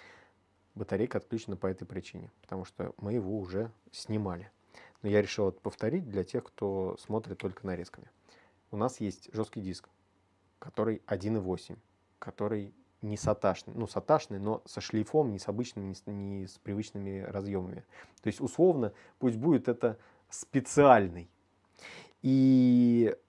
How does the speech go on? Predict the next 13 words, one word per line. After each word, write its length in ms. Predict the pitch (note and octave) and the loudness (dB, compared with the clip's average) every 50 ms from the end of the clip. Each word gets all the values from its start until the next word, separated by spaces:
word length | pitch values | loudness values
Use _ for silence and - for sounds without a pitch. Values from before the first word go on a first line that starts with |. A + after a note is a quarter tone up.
| _ _ _ _ _ - | _ _ _ _ _ -2
при 120 | - C3 | 2 2
включении 500 | B2 - - C3+ B2+ - A#3+ C4 C4 A#3+ | 2 2 2 -2 2 2 2 2 2 2
загорается 480 | F#3+ C3+ A2+ G2+ G#2 G2 B2 B2+ A#2+ - | 2 0 2 2 4 4 4 2 2 0
только 220 | - G2 - - | -6 -6 -6 -6
папка. 380 | - _ - - - - - - - - - _ _ _ _ | -8 _ -8 -8 -8 -10 -10 -10 -10 -10 -10 _ _ _ _
Так 180 | - G2 _ | -12 -8 _
вот, 160 | - G#2 G2 - | -4 -4 0 0
в 40 | |
этом 200 | G#2+ G2+ - G2+ | -2 0 0 -2
макбуке 560 | G2 G2 G2 G2 F#2+ G2 C3 F#3+ G3 - - - | -4 -2 -2 -2 -2 0 -2 -2 -2 0 -4 -4
очень 380 | - A2+ B2+ C#3 - - G#2+ | 0 0 0 0 0 -8 -8
интересная 500 | F#2+ F2 - F#2+ G2+ A#2 - - - G#2+ | -8 -8 -8 -4 -4 -4 -4 -4 -10 -8
неисправность, 760 | G2 G2 G2+ G2+ - _ - - - - - - - _ _ | -8 -8 -8 -10 -10 _ -6 -6 -6 -6 -10 -18 -20 _ _